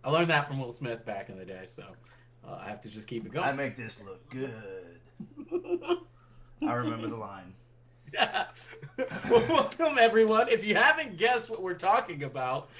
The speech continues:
Speaker 1: uh, this week, it's holiday and holiday movies. Uh, yay! We don't care what you celebrate here. We're all inclusive. Happy holidays to everyone. Um,
Speaker 2: Exactamundo.
Speaker 1: yeah, so,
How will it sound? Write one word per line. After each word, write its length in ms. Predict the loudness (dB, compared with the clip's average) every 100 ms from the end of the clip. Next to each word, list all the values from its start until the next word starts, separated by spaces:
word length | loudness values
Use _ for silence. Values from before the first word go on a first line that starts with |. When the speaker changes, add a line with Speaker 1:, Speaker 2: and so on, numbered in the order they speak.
| -6
Speaker 1:
uh, 180 | 4 4
this 240 | 6 2 2
week, 240 | 0 2
it's 160 | -4 -6
holiday 800 | 2 6 8 8 6 4 0 0
and 120 | -2 2
holiday 760 | 2 2 0 -2 -2 0 0
movies. 880 | -2 0 2 2 0 -4 -4 -8 -12 -20 -20 -16 -4
Uh, 400 | -2 2 0 -2 -8
yay! 480 | -6 0 2 2 0 -8 -6
We 120 | 2
don't 200 | 4 4
care 180 | 2 2
what 240 | 2 0 -2
you 60 |
celebrate 580 | -4 -2 0 0 -2 -2
here. 180 | -4 -6
We're 180 | 0 4
all 200 | 6 4
inclusive. 540 | 0 -6 -6 -6 -6 0
Happy 240 | 0 2
holidays 540 | -2 0 0 -2 -4
to 120 | -8 -10
everyone. 520 | -10 -12 -14 -16 -14
Um, 60 | -10
Speaker 2:
Exactamundo. 1400 | -10 -10 -10 -8 -10 -12 -16 -14 -12 -12 -10 -8 -8 -10 -18 -20 -20 -20 -20 -20 -8
Speaker 1:
yeah, 140 | -6 -6
so, 320 | -6 -2 -2